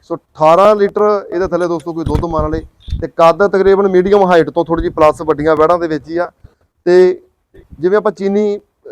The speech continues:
ਵੈੜਾਂ ਵੇਖਦੇ ਆ, ਠੀਕ ਆ ਜੀ, ਰਾਠੀ ਦੇ ਵਿੱਚ ਵੀ ਤੁਸੀਂ ਕ੍ਰਾਸ ਮੰਨ ਸਕਦੇ ਜੇ ਵੈੜ ਦਾ। ਤੇ ਥਣ ਚਾਰੇ ਆ, ਠੀਕ ਆ ਜੀ, ਕੋਈ ਫੋੜ ਛਾਂਗ ਨੀ ਗੀ।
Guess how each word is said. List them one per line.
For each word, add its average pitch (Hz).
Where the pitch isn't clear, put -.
ਵੈੜਾਂ 180
ਵੇਖਦੇ 160
ਆ, 156
ਠੀਕ 147
ਆ 170
ਜੀ, 165
ਰਾਠੀ 165
ਦੇ 196
ਵਿੱਚ 185
ਵੀ 196
ਤੁਸੀਂ 185
ਕ੍ਰਾਸ 160
ਮੰਨ 156
ਸਕਦੇ 156
ਜੇ 170
ਵੈੜ 156
ਦਾ। 180
ਤੇ 147
ਥਣ 165
ਚਾਰੇ 151
ਆ, 156
ਠੀਕ 147
ਆ 160
ਜੀ, 156
ਕੋਈ 160
ਫੋੜ 143
ਛਾਂਗ 147
ਨੀ 156
ਗੀ। 175